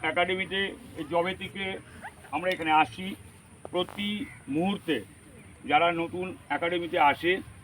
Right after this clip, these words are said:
তাদের প্রত্যেককেই একাডেমির তক-, <clears throat> পক্ষ থেকে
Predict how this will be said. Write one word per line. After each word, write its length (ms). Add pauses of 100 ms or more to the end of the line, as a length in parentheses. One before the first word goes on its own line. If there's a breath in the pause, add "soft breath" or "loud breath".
(340)
তাদের 300
প্রত্যেককেই 580
একাডেমির 460
তক-, 360
<clears throat> 240
পক্ষ 220
থেকে 320